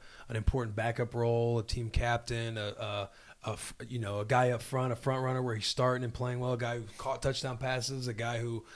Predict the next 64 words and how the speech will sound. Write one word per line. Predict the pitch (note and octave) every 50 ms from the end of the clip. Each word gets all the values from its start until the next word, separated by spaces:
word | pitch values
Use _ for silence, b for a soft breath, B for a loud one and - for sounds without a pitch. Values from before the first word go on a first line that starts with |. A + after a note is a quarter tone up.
| B B B B B
his | - C3 A#2
career | - - C#3+ C3+ C3 A#2+
started | - C#3 B2 A#2+
to | A#2+
go, | A2+ B2 B2 B2 A#2+ A#2+ B2 A#2+ A#2 B B B B B B - -
uh, | - B2 A2+ A2 A2 G#2+ G2+ - - - _ A#2+ A2+
down | A2 C3 C3 C3+ C3 C3 C3 C3
when | B2+ A#2+
he | A#2+ B2+
goes | B2 C3 A#2+ A2+
to | A2+
K | A2+ - - C3 B2
C | A#2+ - C3 C3 B2
to | B2 A2+
when | A#2 A#2+ A#2+
it, | A2+ A#2 A#2+ A#2+ -
he's | - A2+ B2 A#2
gotta | B2+ B2 A#2 A2+
retire. | A2 G#2 - B2+ A#2+ A#2+ B2 B2+ B2
He | A#2 C#3 D3
had | C3+ B2+
to |
go | C3 C3+ B2+
through | A#2+ A#2+ A2+
all | A2 B2 B2 A2
of | G2+ G2
it, | G#2 G#2
you | - A2+ A#2+
know | A#2+
what | A#2 A2+
I |
mean? | A2 A#2 A#2+ A#2+ A#2+
So | - - A2+ A2+ A2 A2 G#2+ B B B B B B B -
there's | B2 A#2+
a | A#2 A#2
certain | - - C#3+ C3+ B2
amount | A#2+ B2 A#2+ A#2
of | A2+
respect | G#2+ G#2 - - C3 A#2 A#2 -
that | A#2 - -
you | A2+
have | G#2 G2+ A#2+ A#2+ A#2+ A#2
for | - - G#2+ G#2 G#2
him | G#2
just | G2 A2+ - -
because | A#2 A2+ - A#2+ A2 G#2
you | G#2+ A2 A2
understand | G#2+ G#2+ G#2 G2 - - A#2 A2 A2 A2
that | G#2+ G#2 - B B B B B B
he | - - C#3
wasn't | C3 B2+ B2 A#2 A2+
just | G#2+ A#2 - -
a | - - - C3+
superstar | B2+ - A2 - - A#2+ G#2 G#2
the | G#2+ G#2
entire | G#2 G2+ A#2+ G#2+ G#2+
time | - - A2 G#2
in | G#2
the | G2+ G2+
league. | G2+ G2+ G2+ F#2+
He | A2+ A#2
wasn't | A#2 A#2 A2 A2+ A2
just | G#2+ A2+ - - A#2+
a, | G#2+ G#2 G2+